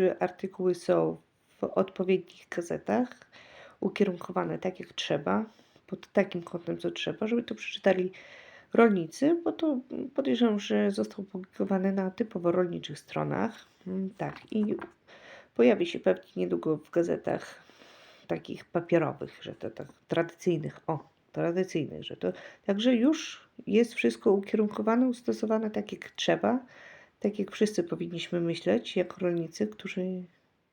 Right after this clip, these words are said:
jeszcze nie potrafią samodzielnie myśleć. Tu oni wam pomogą pomyśleć. Przecież od tego oni są, no. Rząd dba o nas, żebyśmy do-, dobrze myśleli. Tak,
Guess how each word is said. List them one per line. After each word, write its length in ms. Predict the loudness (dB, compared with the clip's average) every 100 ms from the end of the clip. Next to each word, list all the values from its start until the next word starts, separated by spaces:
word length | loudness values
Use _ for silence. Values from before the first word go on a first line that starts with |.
| _
jeszcze 380 | -8 -6 -6 -4
nie 140 | -4
potrafią 520 | -6 -8 -8 -8 -8
samodzielnie 580 | -8 -8 -8 -8 -10 -10
myśleć. 500 | -10 -10 -6 -6 -8 -20 _ _
Tu 220 | -10 -4 -2
oni 180 | -2
wam 200 | -4 -10 -2
pomogą 380 | 2 6 6 4
pomyśleć. 640 | -2 -6 -6 -2 -2 -2 -8 _ -18 -16 -16 -16 -20 _
Przecież 340 | -10 -6 0 2
od 120 | 2
tego 200 | -2 -2
oni 160 | 0
są, 280 | 2 2 2 -2
no. 100 | -6 -8 4
Rząd 300 | 6 6 4
dba 400 | 8 8 8 6
o 120 | 4
nas, 260 | 4 0 -2
żebyśmy 380 | 2 2 4 6
do-, 180 | 6 6 2 -4 -4 _
dobrze 280 | 2 4 4
myśleli. 520 | 4 2 0 0 -6 _ _ _ _ _ _ _ _
Tak, 380 | -6 -4 -4